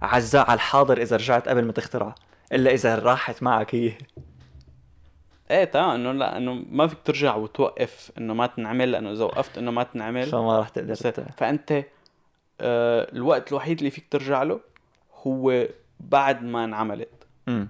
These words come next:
Speaker 2: لأنه إذا بترجع لقبل ما انعملت ووقفت عملة، أنت رح يتدمر.
Speaker 1: إيه، ال-، الزمكان كله رح
Speaker 2: إيه،
Speaker 1: ي-
Speaker 2: تمام.
Speaker 1: إيه، بقى بنيجي، آه، على يومنا هذا. يعني هو-، هلا بهذا الكتاب،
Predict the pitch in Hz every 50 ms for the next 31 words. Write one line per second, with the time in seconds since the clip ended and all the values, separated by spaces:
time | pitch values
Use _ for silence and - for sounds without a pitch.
0 | _ - - 110 110 107 110 104 107 113 110 _ - 139 131 139 120 120 - 107
1 | 135 143 135 127 127 123 120 113 117 120 123 113 110 104 - - 107 90 - -
2 | - 143 139 - - _ _ _ - - _ _ _ _ - 120 123 135 143 143
3 | 151 165 202 - _ _ _ _ _ _ _ _ _ - 120 117 - 123 113 -
4 | - 123 117 113 117 120 117 127 127 127 120 117 113 107 107 - - - - -
5 | - 127 127 135 127 113 107 107 120 - - - 127 - 113 113 127 110 110 110
6 | - 120 117 110 107 - 113 107 113 101 107 127 135 135 127 113 - - - -
7 | 123 117 117 117 117 123 135 131 _ _ _ - 135 131 160 170 180 180 190 208
8 | 214 180 170 156 139 123 117 113 117 117 117 117 123 117 117 120 131 143 - -
9 | - - - 113 120 123 131 131 120 - 135 135 135 135 135 131 123 117 120 117
10 | 104 110 104 104 101 107 110 127 135 143 - 143 147 147 147 - - - 139 127
11 | 139 135 165 185 185 185 - - - 170 185 208 202